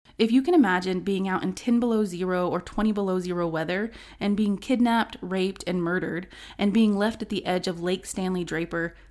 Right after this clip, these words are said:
that was a horrific crime," end quote. Detectives immediately got to work to figure out who would commit such a heinous act to such an innocent person, but they found themselves coming up short on leads.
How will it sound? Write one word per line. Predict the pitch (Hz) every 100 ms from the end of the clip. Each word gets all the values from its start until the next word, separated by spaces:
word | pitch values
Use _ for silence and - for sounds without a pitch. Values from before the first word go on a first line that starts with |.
| -
that | - 185
was | 262
a | 294
horrific | 294 226 180 180 -
crime," | - 165 165 160 - 185 - -
end | 165 175
quote. | - - - - - - - - - -
Detectives | 226 247 302 381 339
immediately | 240 208 214 196
got | 196 180
to | 170
work | 175 175 170
to | 208
figure | 202 202
out | 190 -
who | 247 247
would | 277
commit | - 196 185 -
such | 214
a | 220
heinous | 208 196 202 196
act | 175 170 -
to | 190
such | 196 202
an | 196 -
innocent | 185 208 - 202
person, | - 175 175 165 156 - - - - -
but | 226 220 -
they | 220
found | 226 233 277
themselves | 359 339 240 220 -
coming | - 202 190
up | 180
short | - - 175 185
on | 185 175 165
leads. | 185 180 - - -